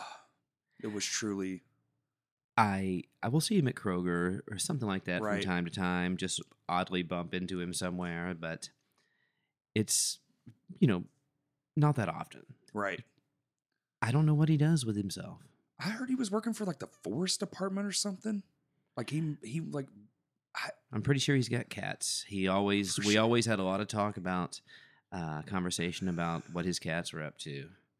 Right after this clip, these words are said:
Speaker 2: He's
Speaker 1: This
Speaker 2: a,
Speaker 1: is
Speaker 2: he's a good cat dad.
Speaker 1: Yeah, yeah, for sure. <laughs>
Speaker 2: And it seems,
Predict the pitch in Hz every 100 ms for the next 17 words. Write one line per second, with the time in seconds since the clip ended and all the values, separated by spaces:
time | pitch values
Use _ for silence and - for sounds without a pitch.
0 | _ - 135 117 139 139 135 135 131 107
1 | 123 131 135 131 - 85 - - - 127
2 | 113 131 131 101 - _ - - 143 -
3 | 139 131 - - 143 151 - - 147 147
4 | 135 131 -